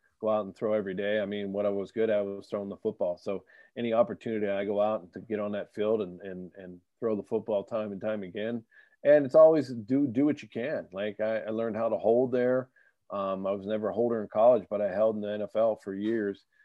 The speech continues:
Um, you know, the more you can do, the better you are. I did special teams. Didn't, I wasn't a Taysom Hill, but I, you know, kinda did scout team, all, all those kind of things, whatever I could do to help the team.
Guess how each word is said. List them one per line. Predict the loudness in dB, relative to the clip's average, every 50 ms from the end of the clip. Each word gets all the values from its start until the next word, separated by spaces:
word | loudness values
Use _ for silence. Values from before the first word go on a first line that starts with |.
| _ _ -10
Um, | -10 -8 -8 -8 -10 -12 -14 -18 _ _
you | -6 -4
know, | -4 -4
the | -4
more | -4 -2 2 2 2 4
you | 4 2 0 0
can | -2 -4 -2
do, | 0 0 0 2 0
the | 0 0
better | 0 0 0 0
you | 0 0 2 4
are. | 4 6 6 4
I | 2
did | 0 -4 -8 -6
special | _ -6 -6 -6 -8 -12 -14 _
teams. | -8 -8 -6 -8 -8 -6 _
Didn't, | -2 -2 -2 -4 -8 -12 _ -20 _ _ _ -2
I |
wasn't | 0 2 2 2 0 -2
a |
Taysom | -4 -2 -2 -2 -2 -2 -6 -6 -4
Hill, | -2 -2 -2 -2
but | -2 -2 -2
I, | -2 -2 -2 -6 -8
you | -6 -6
know, | -6 -6 -8 -10 -12 _ _ -20 -20 _ _ _
kinda | -4 -4 -2
did | -2 -2 -2 -4
scout | -4 -2 2 4 4 4 4
team, | 0 -2 -2 0 0
all, | 2 2 0 0 -2 -4 -2
all | -2 0
those | 0 -2 -4
kind | -4 -6 -6
of | -4
things, | -6 -6 -6 -6 -2 2
whatever | 2 4 4 6 4
I | 4 4
could | 0 -2 -4
do | -2 -2
to | 0 0
help | -2 -2 -4 -6
the | -12 -12
team. | _ -8 -6 -6 -6 -8